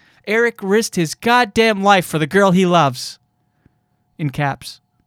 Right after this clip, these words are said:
Number thirteen, "Everybody deserves a man that looks this genuinely happy when he thought he'd lost you forever." And it's when Ariel comes walking out of the water with human legs,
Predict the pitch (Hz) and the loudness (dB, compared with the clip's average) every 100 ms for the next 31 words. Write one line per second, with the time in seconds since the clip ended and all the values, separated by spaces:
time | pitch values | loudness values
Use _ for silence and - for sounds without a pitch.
0 | _ _ _ _ _ _ _ _ _ _ | _ _ _ _ _ _ _ _ _ _
1 | _ _ _ - 170 170 180 - 190 180 | _ _ _ -4 -2 0 -2 -2 -2 0
2 | 214 254 247 254 247 247 202 208 185 185 | 0 0 0 -2 -2 -2 0 -2 0 0
3 | 180 185 185 170 160 165 165 - - - | 0 -2 -2 -4 -6 -6 -6 -6 -12 -10
4 | 160 156 180 202 - - 170 156 170 175 | -8 -2 0 0 -4 -10 -12 -6 -4 -2
5 | 170 170 147 156 165 165 147 143 143 - | -2 -2 -4 -4 -6 -8 -8 -8 -8 -14
6 | - - - 165 165 165 165 _ _ 160 | -20 -20 -6 -4 -2 -4 -8 _ _ -6
7 | 180 - - - 175 175 160 160 151 151 | -6 -6 -8 -4 -4 -4 -6 -4 -2 -4
8 | - 156 - 143 143 160 190 170 151 151 | -4 -10 -8 -4 -4 -2 -4 -4 -4 -4
9 | 147 147 151 135 147 143 131 - 160 143 | -4 -2 -2 -4 -4 -6 -8 -10 -6 -4
10 | 143 170 165 156 156 147 139 156 180 151 | -4 -4 -2 -2 -2 -2 -2 -2 -2 -4
11 | - - 160 151 143 160 214 202 | -6 -4 -2 -2 -2 -4 -4 -10